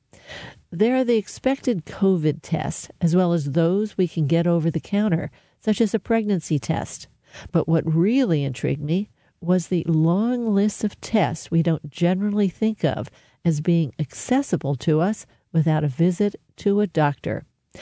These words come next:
There are the routine cholesterol tests, for example, and some of the tests are specially grouped for men's health or women's health. More interesting still are the tests for conditions that we might worry about,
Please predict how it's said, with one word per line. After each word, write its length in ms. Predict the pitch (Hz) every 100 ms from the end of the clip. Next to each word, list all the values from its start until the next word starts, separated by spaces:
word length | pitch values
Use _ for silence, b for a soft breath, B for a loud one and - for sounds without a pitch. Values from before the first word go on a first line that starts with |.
| B B B B
There 160 | 190 208
are 80 |
the 120 | 190 190
routine 540 | 190 240 - 233 220
cholesterol 720 | - 220 262 269 - 160 143
tests, 360 | - 156 120 -
for 160 | - 147
example, 640 | 139 147 135 - - - b b b
and 120 | 208
some 220 | 196 254 254
of 100 | 233
the 100 | 214
tests 420 | - 190 202 - _ -
are 120 | 202
specially 560 | - - 233 220 208 185
grouped 500 | 196 233 214 - - _ _
for 280 | _ - 160
men's 380 | 151 180 196 202
health 380 | 214 196 196 - _ _
or 180 | 208 226
women's 420 | 202 208 180 135
health. 380 | - - - - _ _ B B B B
More 160 | 247 254
interesting 560 | 220 214 180 - 143 135
still 500 | - 233 247 143 170 b b -
are 140 | 175
the 100 | 165
tests 460 | - - 214 254 -
for 120 | 254
conditions 720 | - 233 165 160 - 147 139
that 260 | 147 - 147
we 240 | 170 196
might 320 | 196 180 190 -
worry 400 | 160 160 160 151
about, 400 | 139 156 156